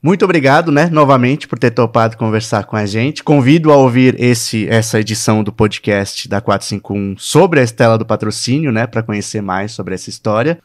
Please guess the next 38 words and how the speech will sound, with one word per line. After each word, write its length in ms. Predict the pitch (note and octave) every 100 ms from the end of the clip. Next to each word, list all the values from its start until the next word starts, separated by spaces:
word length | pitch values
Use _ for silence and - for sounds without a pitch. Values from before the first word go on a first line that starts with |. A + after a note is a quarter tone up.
| _
Todos 280 | C3 B2+ G#2+
os 160 | G#2 G2
livros 400 | A#2 A#2 G2+ -
que 80 |
a 40 | G2+
gente 160 | -
mencionou 400 | G2+ F#2+ G2+ G2+
aqui, 260 | G2 - C#3
né, 140 | B2 A#2
e 80 |
também 400 | A#2 C3+ G#2+ A2 - _ _ - _
o 100 | -
livro 300 | G#2+ G#2+ G2+
que 80 | A2+
a 80 | G#2
Paula 240 | G#2 G2
está 220 | G2 -
lançando 520 | F#2+ G2 - F#2 F#2+ F#2+
agora. 560 | - F#2+ G2 F#2+ G#2+ A#2 - _
Agora 340 | - G2+ B2 F3
a 40 |
gente 180 | C#3 C3+
tá 100 | C3
gravando 360 | A2+ G#2+ A2+ A2+
aqui 200 | A2+ D3+
em 100 | E3+
agosto, 500 | C#3 A2 C3 - A2
né, 140 | A2+
vocês 220 | A2+ A2+
vão 100 | A2
tá 100 | A2
ouvindo 220 | A2 A2 A2
mais 180 | A#2+
tarde, 320 | - A2 F#2 G2
mas 360 | G#2+ F#3+ - _ _ _
é 100 | A2+
recém-lançado 840 | A2+ A#2 B2+ C3 B2+ A#2 A2+ A2+
ainda. 480 | A2 E2+ - - -